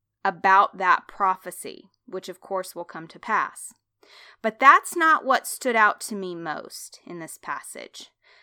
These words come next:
The part that really spoke to me was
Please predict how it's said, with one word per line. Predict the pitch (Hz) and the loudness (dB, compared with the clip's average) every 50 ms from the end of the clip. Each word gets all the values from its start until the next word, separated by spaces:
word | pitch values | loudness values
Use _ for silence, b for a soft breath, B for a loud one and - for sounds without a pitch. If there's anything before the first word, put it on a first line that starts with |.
| b b | b b
The | 220 214 | -10 0
part | - 294 302 311 - | 4 4 4 4 4
that | 285 - | -2 -8
really | 202 196 202 233 254 269 285 311 330 | -8 -6 -2 -2 0 0 -2 -4 -8
spoke | - - - - 277 269 262 269 - | -10 -10 -8 -4 -2 -2 -2 -4 -6
to | - 240 | -10 -10
me | 220 196 185 180 175 175 170 - - - | -8 -8 -8 -8 -10 -10 -12 -16 -18 -16
was | 185 190 196 185 180 180 180 175 175 175 170 170 - | -8 -2 0 0 2 0 0 -2 -4 -4 -6 -8 -14